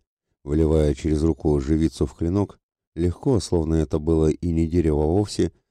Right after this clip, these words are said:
срубил его верхушку примерно на уровне шеи, после чего,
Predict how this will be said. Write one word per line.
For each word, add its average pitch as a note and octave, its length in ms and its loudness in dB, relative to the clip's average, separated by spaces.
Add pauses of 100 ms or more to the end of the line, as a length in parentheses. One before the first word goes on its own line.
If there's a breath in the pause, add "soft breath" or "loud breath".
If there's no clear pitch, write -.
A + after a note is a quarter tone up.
(180)
срубил A#2+ 400 0
его E2 160 4
верхушку D#2+ 560 -2
примерно F2 480 0
на D#2+ 120 0
уровне D#2 340 0
шеи, B1+ 400 -4 (520)
после D2 280 -4
чего, A2 420 0